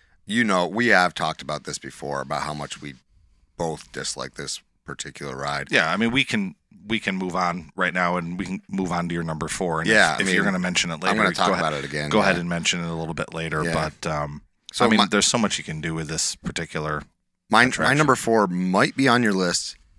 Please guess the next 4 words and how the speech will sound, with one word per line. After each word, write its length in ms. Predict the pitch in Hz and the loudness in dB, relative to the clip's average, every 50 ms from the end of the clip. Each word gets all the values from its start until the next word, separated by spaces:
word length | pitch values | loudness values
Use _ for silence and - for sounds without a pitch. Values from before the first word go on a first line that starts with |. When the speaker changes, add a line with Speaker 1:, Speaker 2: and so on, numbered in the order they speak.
| - - - _ - | -20 -20 -20 _ -8
Speaker 1:
even 380 | - 117 120 123 131 131 123 120 104 95 | -4 -2 0 2 2 2 0 0 -2 0
though, 460 | 95 92 85 78 71 69 69 69 - _ _ _ _ _ _ _ _ _ _ _ _ _ _ _ _ _ _ _ _ _ _ _ _ - | 2 2 4 4 2 0 -2 -4 -8 _ _ _ _ _ _ _ _ _ _ _ _ _ _ _ _ _ _ _ _ _ _ _ _ -6
um, 320 | - 87 85 - 80 80 78 | -2 0 0 0 0 -2 -4
you 540 | 82 85 85 90 92 90 90 90 90 85 80 | -6 -2 0 0 2 2 2 0 0 -2 -4